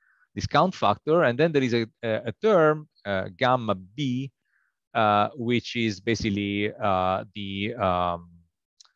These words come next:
the, the, is, you can think of a risk premium. So the, the, the higher the debt,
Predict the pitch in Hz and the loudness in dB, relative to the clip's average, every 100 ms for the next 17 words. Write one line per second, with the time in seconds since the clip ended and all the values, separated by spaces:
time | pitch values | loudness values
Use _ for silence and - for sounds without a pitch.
0 | _ - 120 123 120 120 135 120 139 - | _ -4 -2 -2 -2 0 0 0 -2 -4
1 | 127 127 123 113 117 - 139 131 90 78 | -4 -2 2 4 4 2 0 0 -2 -6
2 | - 90 92 92 104 98 92 90 135 160 | -10 -4 -2 -2 -2 -2 0 4 6 6
3 | 151 135 123 160 | 4 4 4 4